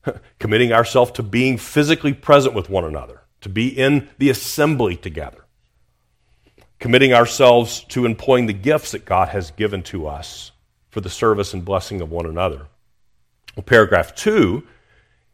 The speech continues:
makes this more specific. So we have the, the general concept in, in paragraph one, that because of our union with Christ, we are also in union with one another,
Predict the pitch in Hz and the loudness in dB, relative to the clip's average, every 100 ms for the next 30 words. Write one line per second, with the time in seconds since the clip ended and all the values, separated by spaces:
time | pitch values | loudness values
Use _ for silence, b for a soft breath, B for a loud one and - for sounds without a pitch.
0 | _ _ - - 147 123 143 - - 131 | _ _ -20 -20 0 4 4 2 2 4
1 | 131 117 117 113 - - 120 - 175 185 | 4 2 4 4 2 -4 -8 0 2 2
2 | - - - 107 117 117 104 98 92 131 | -2 -8 -4 0 2 2 0 -2 0 4
3 | 131 107 - 175 175 - 104 - 120 110 | 4 2 2 2 4 4 2 2 -4 -4
4 | 98 - 107 - 113 101 92 - 127 113 | -4 -6 -6 2 4 4 2 4 6 6
5 | 104 165 - _ - 95 95 - 156 147 | 6 0 -8 _ -4 -4 -4 4 4 8
6 | 131 120 131 123 101 98 - 131 123 123 | 6 6 4 2 0 -2 4 6 6 4
7 | 117 107 104 135 - 117 127 117 110 135 | 0 4 6 4 2 -2 -2 -2 0 2
8 | 131 113 101 98 107 95 117 175 92 101 | 2 2 0 0 -2 2 4 4 4 0